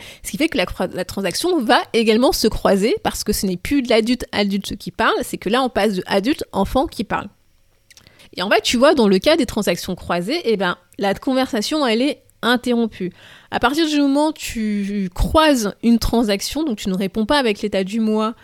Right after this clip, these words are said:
qui est visé ou vice-versa, eh ben, en fait, il n'y a plus de conversation. C'est, euh, c'est interrompu. C'est, c'est justement la deuxième loi de l'analyse transactionnelle sur les transactions, c'est que quand la transaction est croisée,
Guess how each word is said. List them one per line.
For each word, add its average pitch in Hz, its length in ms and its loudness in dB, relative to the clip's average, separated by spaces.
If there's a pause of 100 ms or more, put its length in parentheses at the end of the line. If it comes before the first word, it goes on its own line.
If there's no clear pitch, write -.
(200)
qui - 140 -4
est - 20 0
visé 233 540 2
ou 202 120 -2
vice-versa, 202 680 -2 (100)
eh 214 60 -2
ben, 202 200 -2
en 196 100 -4
fait, 277 340 -4
il 202 60 -10
n'y 214 60 2
a 214 60 2
plus 277 220 2
de 226 200 4
conversation. 196 720 -6
C'est, 190 380 -6
euh, 151 200 -4
c'est - 220 -6
interrompu. 208 840 -4
C'est, - 280 -16 (140)
c'est - 140 -8
justement 226 340 4
la 190 100 6
deuxième 240 300 4
loi 240 140 6
de 196 100 2
l'analyse 196 340 2
transactionnelle 196 680 -4
sur - 220 -10
les 202 120 -4
transactions, 180 560 -4 (320)
c'est - 140 -10
que 208 100 0
quand 311 140 2
la 277 100 4
transaction 247 440 -2
est 190 80 0
croisée, 208 460 0